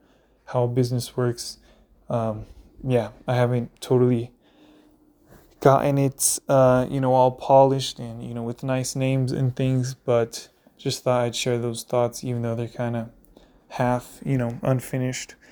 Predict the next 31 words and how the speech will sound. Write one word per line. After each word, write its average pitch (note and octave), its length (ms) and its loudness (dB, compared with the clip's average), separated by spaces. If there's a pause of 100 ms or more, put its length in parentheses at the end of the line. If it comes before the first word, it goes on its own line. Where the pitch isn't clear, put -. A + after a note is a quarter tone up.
(440)
But B2+ 260 6
hopefully C#3+ 480 2 (320)
they're D3 160 2
helpful C#3+ 400 0
for - 160 -8
you C3+ 200 2
to, C3 440 -4 (880)
um, A#2+ 340 -6 (800)
something C3+ 360 -2
to C3 80 0
consider. C3 500 -2 (680)
And, D3 600 2
you D3+ 120 -2
know, C#3+ 100 4
hopefully D3+ 320 4
that D3 160 6
was C3+ 100 0
interesting. D#3 640 -2 (1300)
If - 600 2 (680)
you C3+ 120 -6
think - 680 -4
you C3+ 100 0
know B2+ 160 4
somebody A#2+ 640 -2 (220)
who C3 100 -6
might A#2+ 240 -2
be B2 120 -6
interested B2 480 -6
in A#2+ 120 -2
hearing B2 300 -2
this, A#2+ 320 -6